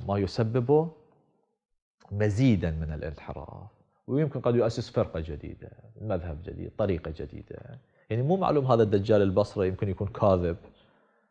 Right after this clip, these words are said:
في أنه مرتبط. إي مرتبط، ولكن بمن مرتبط؟ بإبليس وجلاوزته مرتبط. لذلك إلى أيضًا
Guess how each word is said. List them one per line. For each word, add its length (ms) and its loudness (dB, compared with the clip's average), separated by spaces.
في 200 -2
أنه 520 -2
مرتبط. 640 2
إي 120 4
مرتبط، 480 4
ولكن 360 6
بمن 280 6
مرتبط؟ 600 4
بإبليس 600 6
وجلاوزته 1600 2
مرتبط. 460 -12
لذلك 400 0
إلى 180 6
أيضًا 320 4